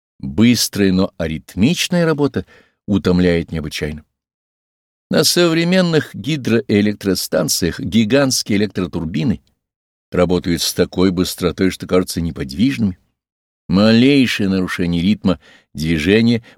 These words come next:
моментально выведет машину из строя. Также вредно отражается нарушение ритма и на сложной аппаратуре человеческого тела. Вопрос ритма в работе важен необычайно.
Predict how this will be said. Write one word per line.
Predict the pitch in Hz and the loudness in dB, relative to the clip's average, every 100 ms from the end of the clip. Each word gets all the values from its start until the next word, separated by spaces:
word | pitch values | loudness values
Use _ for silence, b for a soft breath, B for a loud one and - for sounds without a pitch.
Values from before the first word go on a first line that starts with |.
| - | -6
моментально | 85 80 85 85 85 b b | -6 0 0 0 -4 b b
выведет | 82 87 90 92 98 | -2 0 2 0 0
машину | 90 - 101 | -2 2 2
из | 107 | 2
строя. | - - 123 87 _ _ _ _ _ _ _ _ _ _ _ _ _ | 0 -2 -2 -2 _ _ _ _ _ _ _ _ _ _ _ _ _
Также | - 175 160 151 156 | 2 2 2 0 2
вредно | 139 196 160 160 | 2 2 0 -2
отражается | 151 143 131 165 165 147 - 143 | 0 2 2 2 0 -2 -2 0
нарушение | 135 127 - 147 131 | 2 0 0 2 4
ритма | 135 147 135 120 B B B | 2 0 -2 -2 B B B
и | 104 | 2
на | 101 | 4
сложной | 101 - 120 90 85 78 | 0 0 0 0 0 -2
аппаратуре | 85 78 73 82 90 | -2 -4 -4 -2 0
человеческого | 95 - 78 78 - - 87 | 0 -2 -2 0 -2 -2 -4
тела. | - 143 123 85 _ _ _ _ _ _ _ _ | -2 -2 -2 -6 _ _ _ _ _ _ _ _
Вопрос | 71 69 - 110 135 - | -6 -4 2 2 2 -2
ритма | 101 104 107 - 117 | 2 4 4 2 0
в | 110 | 2
работе | 104 92 98 - 90 | 2 2 0 0 0
важен | 92 95 90 | 0 0 -4
необычайно. | 87 78 - 87 80 | -4 -6 -4 -4 -4